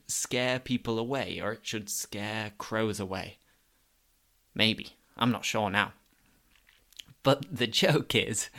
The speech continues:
why did the scarecrow get promoted? Hmm?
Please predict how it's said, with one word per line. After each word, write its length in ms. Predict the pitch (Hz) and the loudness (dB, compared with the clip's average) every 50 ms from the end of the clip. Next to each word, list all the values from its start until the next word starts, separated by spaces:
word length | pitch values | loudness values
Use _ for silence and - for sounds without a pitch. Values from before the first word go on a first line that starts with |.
| - - - - - - | -18 -18 -18 -18 -8 -2
why 440 | 110 117 123 135 147 156 160 160 | 2 4 4 6 6 4 4 2
did 300 | 143 117 139 131 117 101 | 2 4 2 2 2 0
the 120 | 104 120 113 | -2 -4 -2
scarecrow 1000 | - - - - - 131 131 135 127 127 - - 117 110 107 110 110 110 113 113 | -2 -2 -4 -2 0 2 2 2 0 0 -2 -2 0 2 4 4 4 4 2 0
get 520 | - - - 120 117 113 - - _ - | -2 -4 -2 0 0 0 -2 -6 _ -8
promoted? 600 | - 123 110 104 107 113 117 - - - - - - - - - - - - _ _ _ _ _ _ - | -4 -2 0 2 2 0 0 0 -2 -6 -8 -10 -16 -16 -20 -20 -20 -20 -20 _ _ _ _ _ _ 4
Hmm? 140 | 175 220 | 4 4